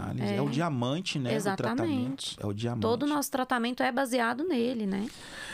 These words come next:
Speaker 1: E aí vamos falar de mais uma bucha aqui,
Speaker 2: Eita.
Speaker 1: né? E aí vamos lá. Aí entra nefro e uro, nefro e útero,
Speaker 2: Ixi.
Speaker 1: cirurgia.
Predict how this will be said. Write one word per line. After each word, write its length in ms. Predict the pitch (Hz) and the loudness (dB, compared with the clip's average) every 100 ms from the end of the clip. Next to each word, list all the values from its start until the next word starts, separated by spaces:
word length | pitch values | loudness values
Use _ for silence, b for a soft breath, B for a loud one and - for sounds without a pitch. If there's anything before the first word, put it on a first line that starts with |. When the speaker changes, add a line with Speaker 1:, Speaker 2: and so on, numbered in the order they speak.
| B | B
Speaker 1:
E 140 | 147 170 | 4 4
aí 160 | 190 | 4
vamos 300 | 190 208 214 | 4 2 0
falar 360 | - 185 180 190 | 0 2 2 0
de 120 | 180 | -2
mais 260 | 160 185 190 | 0 2 2
uma 180 | 196 185 | 2 0
bucha 460 | 127 139 131 - | 2 2 2 0
aqui, 320 | - - 180 - | -2 -2 -2 -2
Speaker 2:
Eita. 460 | - 196 - - - - - | -2 -2 -2 -4 -4 -10 -4
Speaker 1:
né? 300 | 113 147 175 - - - - - | -2 -2 -4 -14 -20 -18 -16 -8
E 120 | 107 | -2
aí 160 | 117 127 | 0 0
vamos 300 | 135 156 175 | -2 -2 -2
lá. 260 | 127 104 - - | -2 -4 -8 -2
Aí 240 | 131 156 | 0 2
entra 260 | 147 139 117 | 0 0 0
nefro 520 | 127 160 175 - 175 - | 2 2 0 -4 -6 -2
e 140 | 143 147 | 0 4
uro, 240 | 135 117 | 4 2
nefro 380 | 123 143 147 - | 0 -2 -2 0
e 20 | |
útero, 140 | 123 120 | 2 2
Speaker 2:
Ixi. 120 | 120 | -2
Speaker 1:
cirurgia. 640 | - 131 127 113 117 101 | -2 0 0 0 0 0